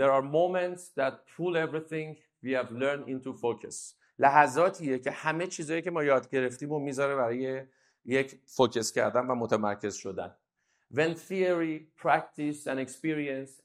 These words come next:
and talent all comes to one sharp point.» وقتی تئوریا، پرکتیس‌ها و تجارب و استعدادها همه میان در یک جا متمرکز می‌شن و مثل لیزر پوینت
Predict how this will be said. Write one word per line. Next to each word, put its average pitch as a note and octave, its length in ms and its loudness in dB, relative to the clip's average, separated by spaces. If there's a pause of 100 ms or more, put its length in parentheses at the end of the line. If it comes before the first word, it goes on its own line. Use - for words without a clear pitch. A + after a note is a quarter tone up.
and A#2 180 -4 (240)
talent D3+ 400 2 (140)
all D#3 340 0
comes C#3+ 260 -2
to C3 120 -6
one B2+ 280 -4 (100)
sharp A#2+ 280 0
point.» F#2 240 -8
وقتی C3 260 0
تئوریا، B2 680 0 (520)
پرکتیس‌ها C#3 1000 4 (320)
و B2 320 6
تجارب C3+ 720 2 (100)
و A2 120 4
استعدادها B2+ 720 2
همه C3+ 260 -2
میان C#3 400 -4 (260)
در A#2 260 6
یک C3 160 0
جا C#3 100 2
متمرکز A#2 720 -2
می‌شن F#2 340 -6 (280)
و A2 440 8
مثل A#2+ 680 -2
لیزر A2+ 300 2
پوینت A#2+ 600 -4